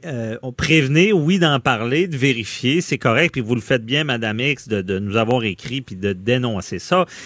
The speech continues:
Mais moi, la question que je me pose, une fois qu'on a prévenu, c'est arrivé quand même. On le, on le mettra pas en prison, votre fils, pour ça. Mais maintenant, qu'est-ce qui arrive ?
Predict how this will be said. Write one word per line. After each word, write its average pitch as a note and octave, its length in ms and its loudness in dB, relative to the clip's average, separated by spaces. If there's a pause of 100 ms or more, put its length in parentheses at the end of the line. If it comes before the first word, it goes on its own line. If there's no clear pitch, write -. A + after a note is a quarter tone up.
(120)
Mais A#2 80 -4
moi, F3+ 160 6
la F3+ 140 6
question D3+ 400 0
que F3+ 60 2
je C#3+ 60 0
me B2 100 0
pose, F3 320 4
une A2 100 -2
fois F3+ 160 2
qu'on D#3 160 2
a B2+ 100 4
prévenu, B2+ 460 0
c'est - 300 -4
arrivé B2+ 320 0
quand A#2+ 240 0
même. F3 320 0
On G#2 100 -4
le, G#2 240 -2
on G#2 100 -2
le G#2 60 -4
mettra A2+ 340 -2
pas C#3 160 0
en C3 60 2
prison, B2+ 380 0
votre D3 200 0
fils, D#3 200 0
pour A#2 180 -6
ça. D3+ 220 2 (260)
Mais A2+ 200 -2 (220)
maintenant, C3+ 540 4 (100)
qu'est-ce - 280 0
qui D3+ 100 2
arrive ? A#2+ 480 0